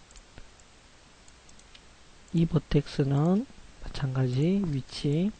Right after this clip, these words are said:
좀 더 위쪽으로 올라가는 게 좋겠죠. 위쪽 업함 쪽에 좀 더 플러스를 해주시면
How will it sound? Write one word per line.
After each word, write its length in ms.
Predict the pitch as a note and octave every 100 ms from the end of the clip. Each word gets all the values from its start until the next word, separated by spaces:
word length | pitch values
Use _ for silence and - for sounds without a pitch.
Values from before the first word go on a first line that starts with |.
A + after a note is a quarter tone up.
| - - - - - - - -
좀 260 | A#3+ B3+
더 240 | G#3+ E3 E3+
위쪽으로 760 | E3 C#3+ - - B3 B3 G#3
올라가는 500 | - G3 F#3 E3 E3
게 100 | F#3
좋겠죠. 580 | F3 - C#3 - - D#3 -
위쪽 280 | C#3 B2+ -
업함 380 | D#3 - G3 G#3
쪽에 200 | - D3+
좀 200 | E3 E3
더 80 | D#3+
플러스를 420 | - E3 - D3
해주시면 560 | C3+ C#3+ D3 D#3 F#3